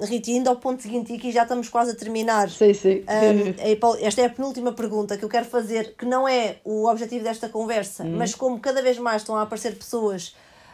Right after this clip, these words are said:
Speaker 1: ahm, com algumas doenças autoimunes, doenças intestinais como
Speaker 2: Ah.
Speaker 1: eu, ou outras, mas como nós falámos, ahm, eu sei que, por exemplo, para dar aqui uma introduçãozinha, eu sei que, ah,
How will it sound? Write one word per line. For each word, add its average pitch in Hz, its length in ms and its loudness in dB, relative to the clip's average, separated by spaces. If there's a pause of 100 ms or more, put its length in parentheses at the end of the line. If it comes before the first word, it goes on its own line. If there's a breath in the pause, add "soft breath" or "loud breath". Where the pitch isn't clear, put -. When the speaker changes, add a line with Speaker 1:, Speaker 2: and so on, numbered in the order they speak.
(120 soft breath)
Speaker 1:
ahm, 220 600 0 (120)
com 302 300 0
algumas 254 480 2
doenças 233 260 -4
autoimunes, 220 580 -2
doenças 220 320 -2
intestinais 214 600 -4
como 208 220 -4
Speaker 2:
Ah. 214 40 4
Speaker 1:
eu, 220 240 0
ou 262 240 2
outras, 247 520 -2 (320 soft breath)
mas - 160 -6
como 240 200 0
nós 247 180 2
falámos, 233 580 2 (420 soft breath)
ahm, 220 340 2 (100)
eu 240 100 0
sei 254 180 -2
que, 254 200 -4
por 233 160 -8
exemplo, 220 580 -2 (840)
para 226 80 2
dar 233 120 8
aqui 240 120 -2
uma 247 100 0
introduçãozinha, 226 880 -4 (480 soft breath)
eu 247 140 0
sei 285 180 -4
que, - 380 -8 (140)
ah, 214 400 2